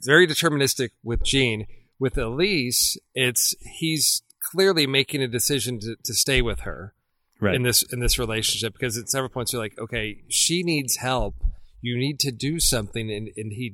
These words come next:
Speaker 1: he doesn't. He, you know, "It's, it's okay. I'm gonna help you through this." And he's,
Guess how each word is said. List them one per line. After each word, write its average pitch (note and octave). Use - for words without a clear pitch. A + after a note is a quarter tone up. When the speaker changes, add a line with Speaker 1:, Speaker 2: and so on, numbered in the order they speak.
Speaker 1:
he A#2
doesn't. B2+
He, A2
you B2+
know, A2+
"It's, G#2+
it's -
okay. C#3
I'm B2+
gonna A2
help C3
you B2+
through C3
this." B2
And A2+
he's, A2+